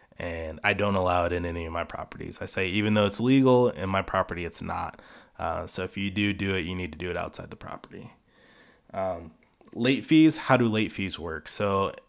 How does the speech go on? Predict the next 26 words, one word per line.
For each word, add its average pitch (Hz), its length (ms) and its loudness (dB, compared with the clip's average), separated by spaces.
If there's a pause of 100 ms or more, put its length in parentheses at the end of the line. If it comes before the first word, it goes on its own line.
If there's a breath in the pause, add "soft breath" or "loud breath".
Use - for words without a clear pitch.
(140)
in 113 200 -4
any 143 260 4
of 139 80 8
my 127 120 8
properties, 127 720 4 (160)
it's 101 200 -4
always, 104 520 2 (580 loud breath)
as 95 140 -4
long 127 240 8
as 131 80 4
I 123 100 6
get 113 300 2
it 98 180 0
by 107 200 6
the 101 100 0
fifth, - 640 -4 (120)
it's - 180 -8
considered 98 440 -2
on 92 200 0
time. 85 420 -8 (760)
The 104 200 -4
sixth - 500 0
is 107 160 -4
considered 95 520 -6
late. 85 300 -6 (800 soft breath)
Um, 82 440 -4